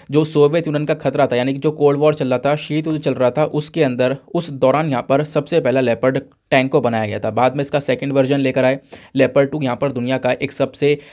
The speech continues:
लीडिंग बैटल टैंक्स के अंदर में आता है। मैंने आपको बताया, दुनिया में जितने भी टैंकर्स हैं, उसमें से one of the best tank की कैटेगरी में आता है। इसके बेस्ट फीचर्स आपको देखने को मिलेंगे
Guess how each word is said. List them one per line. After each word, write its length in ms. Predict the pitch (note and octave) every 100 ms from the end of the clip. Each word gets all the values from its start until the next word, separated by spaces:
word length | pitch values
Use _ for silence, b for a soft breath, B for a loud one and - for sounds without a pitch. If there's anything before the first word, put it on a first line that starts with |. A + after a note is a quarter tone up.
| B
लीडिंग 460 | C3 C#3 D#3+ F3 C#3
बैटल 260 | B2+ C#3
टैंक्स 320 | C#3 B2+ B2+ -
के 80 |
अंदर 140 | B2 B2
में 100 | A#2+
आता 140 | A#2
है। 40 | C3+
मैंने 100 | B2
आपको 180 | -
बताया, 320 | A2+ A2+ C3+ D3
दुनिया 280 | B2 B2+
में 160 | B2+ B2+ - B B B
जितने 260 | C#3+ D3+ D#3
भी 80 |
टैंकर्स 480 | C#3 B2+ C3+ D#3 D3+
हैं, 60 | D3
उसमें 200 | C#3+ C#3
से 120 | D3
one 160 | B2+ C3+
of 100 | C3
the 120 | C3
best 360 | B2+ D3+ - - _ C#3
tank 200 | C#3+ D3 -
की 120 | D3
कैटेगरी 460 | C#3 A#2+ A#2+ C#3 C#3+
में 100 | C3
आता 200 | B2+ C3
है। 180 | C#3+ D3
इसके 260 | - D3+ C#3+
बेस्ट 320 | D3+ D3+ -
फीचर्स 440 | C3+ B2+ D3 -
आपको 240 | A#2+ - A#2+
देखने 220 | A2+ B2
को 120 | B2
मिलेंगे 360 | B2 B2 C#3